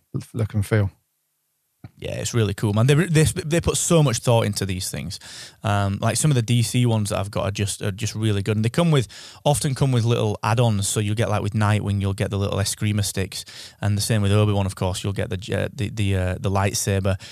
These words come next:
Speaker 2: You'll get, as you said, you'll get the different kind of variant of the hood and so on and so forth. So, yeah,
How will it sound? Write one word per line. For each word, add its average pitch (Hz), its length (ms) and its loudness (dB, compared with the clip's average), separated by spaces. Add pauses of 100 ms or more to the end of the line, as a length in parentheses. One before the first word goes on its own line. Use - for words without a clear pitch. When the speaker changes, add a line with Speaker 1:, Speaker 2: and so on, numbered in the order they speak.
(180)
Speaker 2:
You'll 101 160 -2
get, 98 200 0
as 98 160 -4
you 92 60 -6
said, 101 280 0
you'll 95 120 -2
get - 160 -4
the 95 60 -4
different 95 340 -4
kind 98 160 -2
of 95 80 -2
variant 95 520 -2
of 87 100 -8
the 92 80 -4
hood 101 220 -4
and 95 140 -4
so 98 160 -2
on 90 80 -2
and 87 100 -4
so 87 180 -4
forth. 98 200 -4
So, 139 140 2
yeah, 123 180 6